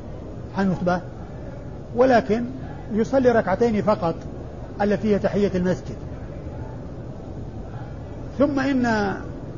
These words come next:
الأمر بالصلاة ركعتين لا علاقة له بالرغبة في الصدقة.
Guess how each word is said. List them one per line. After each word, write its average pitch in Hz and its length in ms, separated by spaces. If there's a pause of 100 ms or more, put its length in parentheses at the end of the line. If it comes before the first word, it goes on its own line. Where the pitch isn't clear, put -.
(800)
الأمر 247 360
بالصلاة 208 480
ركعتين 175 640 (920)
لا 269 180
علاقة 226 680
له 208 500 (800)
بالرغبة - 2250
في 160 80
الصدقة. 180 460